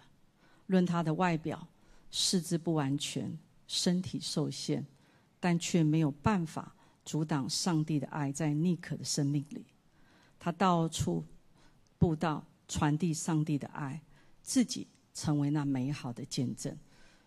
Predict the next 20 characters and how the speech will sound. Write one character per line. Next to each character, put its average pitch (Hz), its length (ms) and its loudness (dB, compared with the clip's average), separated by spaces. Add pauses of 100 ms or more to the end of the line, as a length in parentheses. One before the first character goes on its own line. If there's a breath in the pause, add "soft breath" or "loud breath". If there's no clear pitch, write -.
(120 soft breath)
这 254 100 -4
个 226 100 4
是 226 220 0
一 208 80 2
个 180 100 2
多 160 200 2
么 165 160 4
令 185 260 4
人 135 220 0
动 175 280 2
人 131 300 -4 (280)
和 139 220 -10 (140)
动 196 220 4
容 135 200 0
的， 139 200 -6
很， 139 260 -10 (300 loud breath)
很 143 160 0
动 208 240 6
人 131 140 2
的 135 220 -4